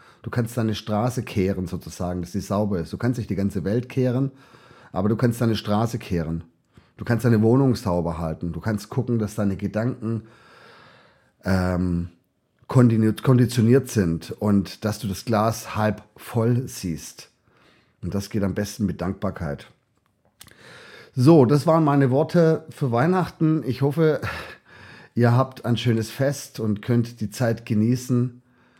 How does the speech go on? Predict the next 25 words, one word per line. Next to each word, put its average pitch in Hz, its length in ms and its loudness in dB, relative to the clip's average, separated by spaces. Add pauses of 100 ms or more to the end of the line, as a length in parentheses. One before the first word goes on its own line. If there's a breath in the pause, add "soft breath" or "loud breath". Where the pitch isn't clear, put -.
(320 soft breath)
und 107 200 -4
könnt 117 280 2
vielleicht 104 420 0
auch 101 140 -2
ein 110 80 0
bisschen 104 540 0 (200)
abschalten 117 920 0
und 107 240 -4
einen 110 100 -2
Gang 117 300 0
zurück 123 480 -2 (280)
machen 107 640 -4 (840 soft breath)
und 123 320 6
euch, 120 480 2 (140)
wenn 117 260 4
ihr 117 120 6
krank 117 320 -2
seid, 107 380 -2
erholen 135 800 2 (800)
und 107 300 0
dann 113 200 0
mit 107 180 -2
neuer 101 280 2
Kraft - 600 -4 (1040)
zweitausendvierundzwanzig 95 1500 -4